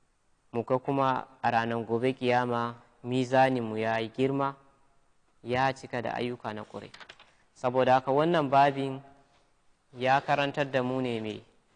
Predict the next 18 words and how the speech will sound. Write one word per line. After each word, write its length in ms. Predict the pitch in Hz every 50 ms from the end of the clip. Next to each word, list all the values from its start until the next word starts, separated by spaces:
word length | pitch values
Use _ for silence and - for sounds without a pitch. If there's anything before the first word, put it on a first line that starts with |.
| _ _ - - _ _ _ _ _ _ -
falalan 380 | 139 139 139 143 143 143 143 147
mutum 320 | 143 131 120 - - 135
ya 100 | 123 117
aikata 460 | - - 127 131 - - 117 - 127 -
ayyuka 380 | 123 127 135 135 - 131 117 113
na 100 | 113 113
nafila. 480 | 113 120 117 113 - 127 117 107 104 - -
Bayan 340 | 113 113 127 131 135 135 135
ka 180 | - - 135 135
yi 80 | 139 139
farilla 520 | - - 117 120 131 139 143 135 127 123 - - - - _ _ _ _ _ _ _
kuma 240 | - 120 127 131 123
a 40 | 117
samu 340 | - - 107 107 113 120 120
za 200 | 120 123 123 120
ka 100 | - 120
yi 80 | 113 110
mai 200 | 107 101 98